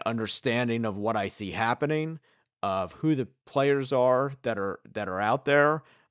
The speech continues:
um, doing the work and what they're capable of and where they may, may need some help, and that I'm not gonna send them into situations that they're not gonna be able to get, get away from. And sometimes that happens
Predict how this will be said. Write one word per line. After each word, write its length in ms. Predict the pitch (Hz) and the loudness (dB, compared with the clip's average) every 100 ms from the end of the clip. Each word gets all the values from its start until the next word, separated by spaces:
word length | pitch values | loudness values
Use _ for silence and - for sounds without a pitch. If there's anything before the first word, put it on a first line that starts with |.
| - | -6
um, 340 | 101 101 92 | -2 -2 -4
doing 260 | 101 123 123 | -6 -4 -2
the 80 | 110 | -2
work 420 | 101 143 190 - _ _ _ _ | 2 2 2 -4 _ _ _ _
and 200 | 107 104 | -8 -6
what 140 | 113 | -6
they're 120 | 120 104 | -6 -6
capable 560 | 120 127 139 131 135 | -4 -2 -2 -2 2
of 320 | 139 143 135 - | 4 4 2 -4
and 180 | 113 98 | -10 -8
where 160 | 101 107 | -8 -8
they 140 | 104 | -8
may, 220 | 110 110 98 98 _ _ | -8 -8 -8 -12 _ _
may 200 | 107 110 | -6 -4
need 220 | 110 107 98 | -4 -4 -6
some 140 | 92 | -8
help, 320 | 104 135 151 - _ _ _ _ _ | 2 2 2 -4 _ _ _ _ _
and 560 | 117 113 110 107 101 101 _ | -4 -2 -2 -2 -4 -10 _
that 160 | 113 107 | -4 -2
I'm 140 | 127 | 2
not 180 | 147 135 | 2 2
gonna 180 | 131 110 | -2 -4
send 380 | - 151 135 | -4 -2 0
them 140 | 131 123 | -2 -4
into 240 | 120 113 | -6 -8
situations 1000 | 107 120 110 113 110 113 110 101 98 - _ _ _ _ | -10 -10 -6 -4 -2 -4 -6 -6 -8 -12 _ _ _ _
that 460 | 98 110 101 95 - _ - - | -6 0 2 0 -4 _ -20 -6
they're 180 | 113 117 | -2 2
not 200 | 113 104 | 2 2
gonna 160 | 104 | -2
be 120 | 92 98 | -4 -6
able 160 | 87 | -8
to 120 | 85 82 | -10 -12
get, 220 | 87 - _ _ | -10 -12 _ _
get 140 | 104 82 | -6 -4
away 240 | 87 90 | -4 -6
from. 280 | - 76 - _ _ - | -8 -14 -16 _ _ -12
And 160 | 113 | -6
sometimes 720 | 113 170 180 156 135 120 - - _ _ _ _ | 2 2 4 2 2 -2 -10 -18 _ _ _ _
that 180 | 120 120 | -4 0
happens 580 | 135 135 123 110 - | -2 -2 -6 -8 -18